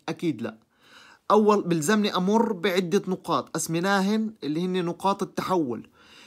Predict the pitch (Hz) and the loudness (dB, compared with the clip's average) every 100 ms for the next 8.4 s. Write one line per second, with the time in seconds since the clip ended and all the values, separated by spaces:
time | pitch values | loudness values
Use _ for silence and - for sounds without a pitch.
0 | - 160 190 135 - - 190 220 214 175 | -8 -2 0 -2 -8 -6 2 4 4 2
1 | - 190 190 180 185 - 120 - _ - | 2 2 4 4 0 -4 -12 -12 _ -20
2 | - - 160 165 262 254 - 240 226 208 | -12 -2 -2 2 4 4 4 4 4 2
3 | 247 226 156 151 - _ - 254 269 220 | -6 -4 -2 -2 -8 _ 2 4 6 4
4 | 185 220 220 220 220 247 - _ 190 160 | 2 0 2 2 2 -2 -12 _ -2 4
5 | 226 208 - 202 196 208 - 196 202 165 | 4 4 2 0 -2 -4 -2 0 2 2
6 | 175 - 170 175 220 247 226 214 - - | -2 -6 -4 2 6 6 6 -2 -2 -6
7 | 180 - 165 160 156 156 - 151 160 147 | -6 -4 -4 0 -2 -2 -8 -6 -4 -4
8 | 135 131 120 107 | -6 -8 -8 -10